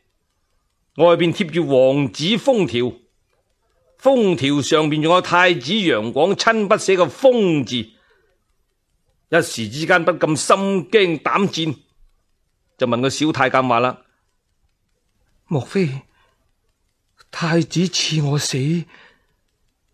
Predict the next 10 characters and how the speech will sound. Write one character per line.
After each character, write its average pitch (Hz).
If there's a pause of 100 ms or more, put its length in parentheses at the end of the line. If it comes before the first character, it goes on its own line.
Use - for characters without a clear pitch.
(400)
邊 175
裝 214
住 170
嘅 160
係 151
毒 -
藥 156
啊， 135
係 139
嘛？ 127